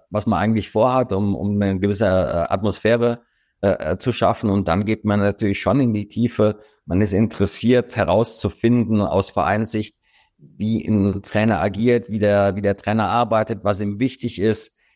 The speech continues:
wie er den Kader, äh, einschätzt, ob er, äh, sich auch mit dem, im Vorfeld des Gesprächs Gedanken gemacht hat, ob er Ahnung von dem Kader hat oder ob er, äh, sich wenig bis gar nicht damit beschäftigt hat. Steffen war extrem gut vorbereitet,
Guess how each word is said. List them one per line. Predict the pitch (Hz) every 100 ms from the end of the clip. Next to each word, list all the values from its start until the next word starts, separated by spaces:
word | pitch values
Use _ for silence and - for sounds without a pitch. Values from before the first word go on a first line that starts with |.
| _
wie | 113
er | 117
den | 117 113
Kader, | - 113 123 117 113 104 - 110 110 110 110
äh, | -
einschätzt, | 107 117 - 107 - -
ob | - 98
er, | 104 101 - - - -
äh, | 92 85
sich | 78 107 101
auch | 113
mit | 107
dem, | 113 107 98 -
im | 107 101
Vorfeld | 113 117 113
des | 107
Gesprächs | - 92 107 110 -
Gedanken | 107 113 117 113
gemacht | 107 107 -
hat, | 104
ob | 98
er | 101 85 - -
Ahnung | 110 120 120
von | - 107
dem | 107
Kader | - 104 110 98
hat | 101 104 -
oder | 101 98 95 - _ _ _ _
ob | 87
er, | 92 95 87 - _ _ _ _ _ _
äh, | 92 92 78
sich | 87 101 85
wenig | 107 107
bis | 95 -
gar | 95
nicht | 117
damit | 104 90
beschäftigt | 92 - 90 - 90
hat. | 98 -
Steffen | 98 - 90
war | 92
extrem | - - - 113 107
gut | 98
vorbereitet, | - 98 95 95 98 101 92